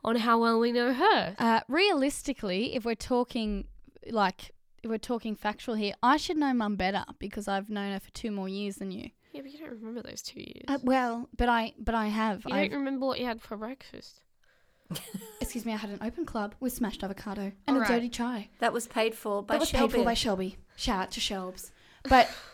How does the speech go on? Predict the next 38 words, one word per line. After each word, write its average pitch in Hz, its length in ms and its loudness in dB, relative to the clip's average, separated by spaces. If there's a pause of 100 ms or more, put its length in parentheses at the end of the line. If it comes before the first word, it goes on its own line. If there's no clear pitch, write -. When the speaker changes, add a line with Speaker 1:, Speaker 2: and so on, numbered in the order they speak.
Speaker 2:
<laughs> - 300 -10
I 254 80 4
know 277 160 4
I, 277 220 8
I 277 160 8
should 294 180 0
realistically 226 680 0
know 190 200 -4
more 185 220 -4
about 180 240 -4
Mum. 180 240 -6 (100)
Speaker 1:
But 247 100 -10
you 240 80 -10
don't. 208 200 -10 (220)
Speaker 3:
You - 100 0
Speaker 2:
But 208 60 8
I 202 60 8
Speaker 3:
should. 247 360 2 (260)
I, 285 220 6 (460)
I'm 277 160 6
gonna 349 160 -2
keep 262 260 -4
score. 196 460 2 (100)
I 240 180 8
feel 285 180 -4
like 262 140 2
this - 160 -10
is 202 120 -10
a 196 40 -8
payback 196 500 -2 (100)
because 208 340 -6
last 208 340 2
time 214 240 -2
I 190 60 -4
was 185 160 -6
on 185 120 -2
the 185 60 -6
podcast, 190 800 -4